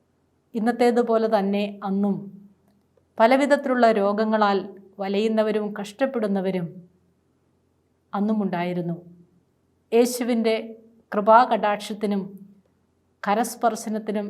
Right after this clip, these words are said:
വിധേയരായവർ എപ്രകാരമാണ് തങ്ങളുടെ ജീവിതം തിരിച്ചു പിടിക്കുന്നത് എന്ന് നാം കാണുന്നു. തൻ്റെ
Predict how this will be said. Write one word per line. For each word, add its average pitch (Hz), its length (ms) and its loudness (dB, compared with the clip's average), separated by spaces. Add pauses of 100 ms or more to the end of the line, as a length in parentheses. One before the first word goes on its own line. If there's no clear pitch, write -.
(160)
വിധേയരായവർ 185 800 -2 (760)
എപ്രകാരമാണ് 208 800 0 (400)
തങ്ങളുടെ 202 400 -4
ജീവിതം 220 420 0
തിരിച്ചു 226 320 -8
പിടിക്കുന്നത് 202 500 -2 (120)
എന്ന് 185 160 -6 (180)
നാം 180 220 -10
കാണുന്നു. 175 340 -6 (1400)
തൻ്റെ 233 180 2